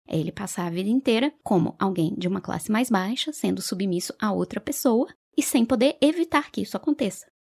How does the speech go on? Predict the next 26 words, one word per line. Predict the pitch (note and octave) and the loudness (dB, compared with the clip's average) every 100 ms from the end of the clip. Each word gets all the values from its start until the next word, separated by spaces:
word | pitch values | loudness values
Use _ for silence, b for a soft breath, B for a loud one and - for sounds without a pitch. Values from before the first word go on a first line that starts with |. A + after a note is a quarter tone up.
| _ _ _ _ _ - | _ _ _ _ _ 0
Enfim, | C#4 C#4+ F#3+ | 0 2 0
gente, | F3 - - G3 | 0 -2 -2 0
essas | C4+ C4+ - | 0 0 0
são | C4 - | -2 0
algumas | - C#4 C4+ C#4+ | 0 2 2 2
interpretações | C4+ C4 B3+ A3+ G#3+ - A3+ - | 2 0 0 -2 -4 -4 -6 -6
que | - - | -8 2
eu | B3 D#4 | 4 6
encontrei | C4+ - G3 F3 | 6 4 0 0
nesse | F3+ - | -2 -4
conto. | - F3 G3+ - C4+ _ _ _ G3+ | 0 0 0 -4 -8 _ _ _ 2
Eu | G3 | 2
não | |
quero | G#3 G3 F3 | 2 -2 -2
vir | F3+ F3 | 0 -2
aqui | E3+ | -4
dizer | F3 E3+ E3+ E3 D#3 D3+ | -10 -4 0 0 0 -2
qual | F#3+ | -4
que | F3 F3 | -2 -2
é | |
a | |
interpretação | D#3 D#3+ - D#3+ E3+ F3 | -2 -4 -6 -6 -2 -4
correta, | E3+ G3 B3+ B3 B3 B3+ | -4 -2 -2 -2 -6 -2
eu | F#3+ | -2
acho | E3+ F3+ - - | -2 -4 -6 -10
que | - - F#3+ F3 F3 F3+ | -16 -10 -6 -6 -6 -8